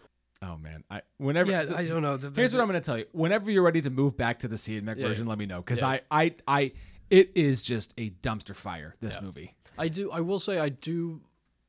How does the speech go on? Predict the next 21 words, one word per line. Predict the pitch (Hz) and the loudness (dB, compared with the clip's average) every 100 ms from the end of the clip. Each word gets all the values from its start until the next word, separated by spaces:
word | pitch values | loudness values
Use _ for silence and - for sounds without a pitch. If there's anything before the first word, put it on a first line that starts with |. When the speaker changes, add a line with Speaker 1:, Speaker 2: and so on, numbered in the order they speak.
| _ | _
Speaker 2:
I | 147 | -10
think | 131 226 226 | -6 -4 -4
it | 202 | -4
was | 160 143 | -2 -2
an | 131 - | -2 -6
interesting | 185 190 185 - 165 139 | -8 -6 -8 -8 -6 -6
idea | 127 107 117 117 127 143 165 - | -6 -8 -10 -8 -8 -8 -12 -12
to | - 127 | -6 -4
actually | 131 143 | -4 -6
have | 117 139 | -6 -6
a | 131 | -4
movie | 127 123 | -6 -6
called | 113 131 120 | -6 -8 -8
The | |
Killers | - 120 123 113 | -10 -8 -6 -6
and | 107 | -6
then | 101 101 | -8 -12
follow | - 110 113 120 | -12 -6 -4 -4
the | 110 101 | -6 -8
killers. | 113 131 185 - - _ _ _ _ _ - | -6 -6 -6 -8 -16 _ _ _ _ _ -2
Speaker 1:
Yeah, | 185 | 0